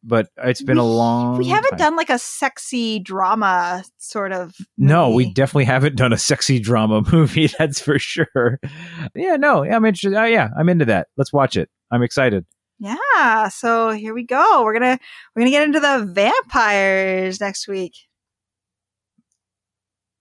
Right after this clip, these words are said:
Speaker 2: What?
Speaker 1: All right, sounds good.
Speaker 2: Oh, sorry.
Speaker 1: I, you started typing. I'm like, <laughs> "What are you doing? We're not done."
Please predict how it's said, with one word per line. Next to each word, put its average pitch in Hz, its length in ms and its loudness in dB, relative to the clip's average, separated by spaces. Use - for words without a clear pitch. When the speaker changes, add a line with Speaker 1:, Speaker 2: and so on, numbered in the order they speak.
Speaker 2:
What? - 140 -8
Speaker 1:
All 120 100 4
right, 120 280 2
sounds 139 320 0
good. 113 380 0
Speaker 2:
Oh, 196 120 0
sorry. - 260 -12
Speaker 1:
I, 120 160 -2
you 131 200 -4
started 127 320 -2
typing. 90 400 -4
I'm 95 240 -6
like, 98 200 -6
<laughs> 107 160 -8
"What 117 280 -2
are 135 100 -2
you 143 120 0
doing? 123 300 0
We're 98 80 2
not 113 180 0
done." 110 200 0